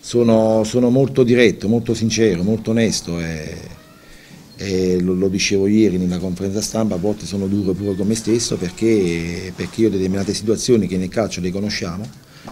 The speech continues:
noi se vogliamo fare un campionato positivo e propositivo, noi dobbiamo mettere in pratica tutta l'esperienza che ci, ci insegna il calcio e quindi l'esperienza ci dice che per quello che abbiamo visto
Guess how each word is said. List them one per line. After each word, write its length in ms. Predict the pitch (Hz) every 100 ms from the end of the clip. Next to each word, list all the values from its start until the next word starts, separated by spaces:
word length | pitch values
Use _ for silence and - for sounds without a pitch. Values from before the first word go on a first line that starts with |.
| -
noi 800 | 104 110 117 120 117 110 104 101
se 200 | - 110
vogliamo 1200 | 104 107 113 107 92 90 90 85 85 80 85 85 80 82 82 - - - - - - - - -
fare 320 | - 117 101
un 100 | 101
campionato 520 | 104 101 104 120 113
positivo 300 | 107 110 123
e 20 | 120
propositivo, 680 | 113 127 120 131 143 135
noi 340 | 117 123 113 92
dobbiamo 320 | 110 113 110
mettere 320 | 110 107 110
in 100 | 113
pratica 320 | 113 123 120 107
tutta 320 | - 160 -
l'esperienza 580 | 123 117 117 135 131 110
che 140 | 104
ci, 380 | 104 110 107 107
ci 140 | -
insegna 280 | 110 113 110
il 60 | 107
calcio 400 | 117 - - -
e 140 | - 90 101 104
quindi 200 | 135 120
l'esperienza 520 | 110 - 120 156 120
ci 140 | 87
dice 300 | 110 131 98
che 220 | 90 95 90
per 140 | 101
quello 180 | - 120
che 80 | 104
abbiamo 220 | 98 104
visto 420 | 107 107 - 87